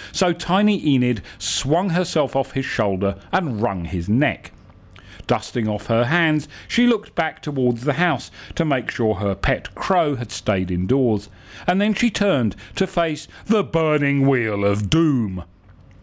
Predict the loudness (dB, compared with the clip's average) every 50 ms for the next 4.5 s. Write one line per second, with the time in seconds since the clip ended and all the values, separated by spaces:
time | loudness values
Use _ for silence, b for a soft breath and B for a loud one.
0 | -20 B B B B B B -4 -4 -4 -2 0 0 0 0 0 -4 -2 -2 0
1 | 0 0 0 -2 -2 -2 0 0 -2 -2 0 0 2 2 2 2 0 0 2 2
2 | 2 4 4 2 2 B B B -4 -4 -2 -2 0 0 0 0 0 -2 -4 -6
3 | -4 0 2 2 2 2 2 0 0 0 2 2 4 4 2 2 0 -2 -2 -2
4 | 2 2 4 4 2 2 -2 -4 -6 -6